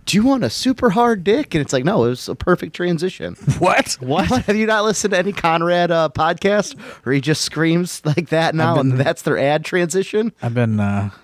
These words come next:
Speaker 2: I've been a little, little behind on the Conrad, uh,
Speaker 3: Yeah, we're all
Speaker 2: Conrad
Speaker 3: about
Speaker 2: pods.
Speaker 3: the, the natural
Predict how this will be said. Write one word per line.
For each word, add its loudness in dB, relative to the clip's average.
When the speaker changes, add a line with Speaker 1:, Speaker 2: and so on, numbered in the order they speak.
Speaker 2:
I've -14
been 0
a 0
little, 0
little 2
behind 2
on -4
the -4
Conrad, -2
uh, -6
Speaker 3:
Yeah, -8
we're -2
all 0
Speaker 2:
Conrad 2
Speaker 3:
about -4
Speaker 2:
pods. 0
Speaker 3:
the, -6
the -4
natural -4